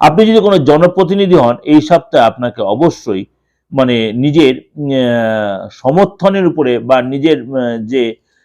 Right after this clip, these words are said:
আহ, বৃত্তটার মধ্যে আপনি আছেন সেটা সমর্থন পাওয়া যায়, নিজেকে একটু ডিপ্লোম্যাটিক হতে হবে, ডিপ-, নিজেকে ডিপ্লোম্যাটিক, be careful।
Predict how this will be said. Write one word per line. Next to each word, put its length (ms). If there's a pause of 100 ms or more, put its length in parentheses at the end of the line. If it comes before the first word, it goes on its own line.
(120)
আহ, 460
বৃত্তটার 520
মধ্যে 200
আপনি 280
আছেন 240
সেটা 260
সমর্থন 480
পাওয়া 140
যায়, 100
নিজেকে 300
একটু 100
ডিপ্লোম্যাটিক 640
হতে 180
হবে, 280
ডিপ-, 260
নিজেকে 240
ডিপ্লোম্যাটিক, 540
be 120 (100)
careful। 360